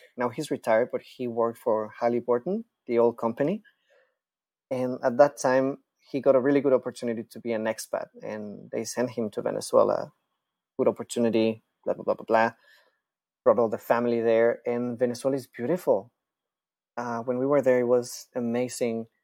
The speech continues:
People were very jolly, and, and just the landscapes were so beautiful. Everything was green and really hot and humid, but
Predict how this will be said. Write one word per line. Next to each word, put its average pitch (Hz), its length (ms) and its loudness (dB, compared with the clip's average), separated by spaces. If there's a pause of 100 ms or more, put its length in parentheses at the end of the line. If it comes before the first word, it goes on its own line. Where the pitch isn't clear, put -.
(320)
People 123 220 -4
were 113 200 2
very 107 480 -4 (380)
jolly, 117 500 4
and, - 420 -8 (640)
and 120 500 -6 (720)
just 127 260 -6
the 131 60 2
landscapes 113 720 0
were 113 340 -2 (120)
so - 520 -2
beautiful. 117 500 -2
Everything 110 360 -8
was 110 200 -8
green 143 520 2
and 110 480 -2 (600)
really 143 240 2
hot 131 480 2
and 110 160 -8
humid, 123 500 -4
but 113 240 0